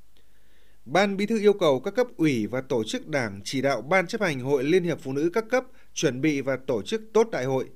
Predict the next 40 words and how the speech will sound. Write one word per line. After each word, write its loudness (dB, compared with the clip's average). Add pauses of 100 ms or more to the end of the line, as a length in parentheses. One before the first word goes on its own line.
(420)
Báo 4
cáo 2
trình -2
đại 2
hội 2
cần -4
đánh -4
giá -2
đúng 0
kết -2
quả 0
hoạt -6
động -2
của -4
hội, 0 (360)
những -2
đóng 0
góp -4
tích -4
cực -2
của -6
phụ -10
nữ 0 (100)
trong -2
nhiệm -8
kỳ -10
qua, -2 (480)
nêu 2
rõ 0
hạn -2
chế, 2
yếu 2
kém, 2 (180)
nguyên 2
nhân -2
và -2
bài -2
học -6
kinh 0
nghiệm. 2